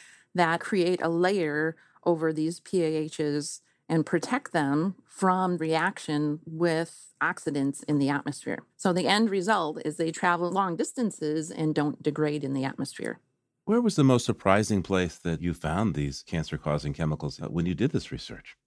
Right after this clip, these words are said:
Speaker 1: So we find them in any place we look. So, of course, whether it's a major urban area or on islands and also mountaintops at twenty-seven hundred meters.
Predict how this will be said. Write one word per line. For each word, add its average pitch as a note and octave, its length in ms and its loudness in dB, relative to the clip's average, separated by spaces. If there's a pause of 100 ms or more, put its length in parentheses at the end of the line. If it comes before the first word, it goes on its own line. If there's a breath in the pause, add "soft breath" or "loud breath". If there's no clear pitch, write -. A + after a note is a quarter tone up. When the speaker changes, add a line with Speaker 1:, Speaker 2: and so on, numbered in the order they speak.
(220)
Speaker 1:
So A#3+ 200 2
we G#3+ 160 -2
find D4+ 340 2
them A3+ 160 2
in F#3+ 100 -2
any G#3 220 2
place - 380 -2
we E3+ 100 0
look. - 300 -2
So, F3 340 0
of F3 220 -4
course, - 320 0
whether F3 280 -2
it's E3 220 -2 (260 soft breath)
a F3 60 -4
major F3 580 2
urban F3+ 300 0
area E3 720 0 (420 loud breath)
or E3 480 0
on D#3+ 180 -2
islands E3+ 640 -2
and E3 320 0
also E3+ 540 0
mountaintops G#3+ 920 -2
at C#3+ 200 -10
twenty-seven G3 520 0
hundred F3 340 0
meters. D#3+ 480 0